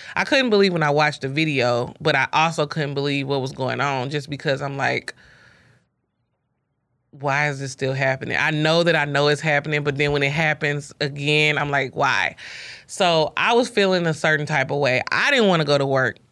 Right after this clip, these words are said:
So when they said they didn't wanna go to work, I was like, "Yes, it's not just me." Like, all of us are feeling the weight. And something about when they did that, it felt good for the fans.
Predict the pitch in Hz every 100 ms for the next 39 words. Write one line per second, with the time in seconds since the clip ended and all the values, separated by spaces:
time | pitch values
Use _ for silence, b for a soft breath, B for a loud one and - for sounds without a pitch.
0 | _ _ _ _ _ _ - - 180 147
1 | 147 196 302 226 151 143 190 440 214 165
2 | 151 143 143 143 143 - 220 170 147 135
3 | 160 175 214 190 165 165 196 175 170 156
4 | 143 160 220 160 135 143 127 127 - B
5 | B B B - 190 202 180 175 165 139
6 | - 180 175 160 139 131 135 151 175 131
7 | - _ - 156 151 - 220 311 320 294
8 | 262 190 190 180 - 151 180 170 156 147
9 | 147 156 151 147 139 139 - B B B
10 | B B B 165 160 - - 160 151 -
11 | - - - _ _ _ 151 135 160 160
12 | 147 139 - 151 143 139 127 143 139 -
13 | 135 95 98 165